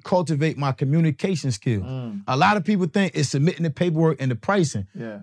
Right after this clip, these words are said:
Speaker 1: I pick up the phone.
Speaker 2: Yeah.
Speaker 1: I let 'em know. They gonna remember me. When I pick that phone up, "Oh, that's Jay White proposal."
Speaker 2: Mm.
Speaker 1: Most people don't do that. This how old I am.
Speaker 2: Mm.
Speaker 1: I was able to go to, like, a Hardee's or Winn-Dixie or Superfresh
Speaker 2: Yeah.
Speaker 1: and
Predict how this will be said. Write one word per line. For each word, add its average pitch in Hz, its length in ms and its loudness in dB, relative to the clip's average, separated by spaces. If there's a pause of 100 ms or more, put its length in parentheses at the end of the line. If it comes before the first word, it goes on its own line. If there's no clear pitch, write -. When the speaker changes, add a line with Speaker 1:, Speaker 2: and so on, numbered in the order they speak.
Speaker 1:
I 196 80 0
pick 196 220 2
up 139 80 -2
the 110 80 -4
phone. 175 600 2
Speaker 2:
Yeah. 113 180 -12
Speaker 1:
I 208 40 2
let 208 140 4
'em 170 100 2
know. 185 140 2
They 240 100 2
gonna 175 240 2
remember 185 400 4
me. 226 240 2
When 170 140 4
I 220 80 2
pick 220 180 0
that 220 220 0
phone 247 260 4
up, - 140 -2 (120)
"Oh, 135 120 -4
that's 202 180 2
Jay 151 240 2
White 160 300 0
proposal." 151 540 2
Speaker 2:
Mm. 196 200 -14
Speaker 1:
Most 233 220 2
people 214 180 2
don't 208 220 2
do 269 140 2
that. 160 120 2
This 202 140 0
how 170 120 2
old 170 200 2
I 143 140 2
am. 113 160 0 (100)
Speaker 2:
Mm. 104 160 -20
Speaker 1:
I 156 80 2
was 156 160 4
able 160 180 4
to 156 60 2
go 156 160 4
to, 160 120 0
like, 143 180 2
a 110 100 -4
Hardee's 151 500 2
or 127 160 0
Winn-Dixie 151 580 2
or 120 120 0
Superfresh 143 640 0 (120)
Speaker 2:
Yeah. 107 80 -20 (140)
Speaker 1:
and 139 220 2